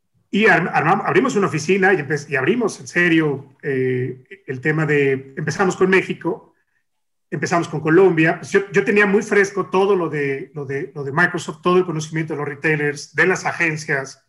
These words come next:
pues de todo, ¿no? Otro cuate de Microsoft en ese momento, y él ya se había salido de ahí y se queda sin chamba y me dice, "Puta, güey, me quedé sin chamba." Le dije, "Vente, vente para acá", porque él conocía muy bien Brasil.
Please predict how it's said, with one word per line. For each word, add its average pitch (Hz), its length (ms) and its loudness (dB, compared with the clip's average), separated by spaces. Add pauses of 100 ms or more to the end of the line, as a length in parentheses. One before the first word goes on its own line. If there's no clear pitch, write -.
(500)
pues 131 120 -10
de 185 80 0
todo, - 140 -12 (300)
¿no? - 340 -8 (640)
Otro 185 260 2
cuate 196 300 2
de 175 80 2
Microsoft 185 540 2
en 160 120 -4
ese 165 160 -4
momento, 165 400 -2
y 175 120 -4
él 175 80 -2
ya 180 120 4
se 175 100 -4
había 165 200 0
salido 160 640 -4
de 143 100 -8
ahí 165 540 -6 (320)
y 156 100 -10
se - 180 -6
queda 180 240 2
sin 180 220 -6
chamba 175 320 0
y 175 40 0
me 147 100 -2
dice, 151 240 -6
"Puta, - 580 -16
güey, 160 200 -4
me 143 120 -6
quedé 151 180 -2
sin 165 140 -6
chamba." 190 260 -4
Le 151 100 -4
dije, 156 140 -8
"Vente, 196 340 -6
vente 160 180 -6
para 165 160 0
acá", 170 160 -4
porque 175 200 -6
él 165 60 -2
conocía 156 320 -4
muy 156 160 -2
bien 147 360 -2 (420)
Brasil. 147 600 -2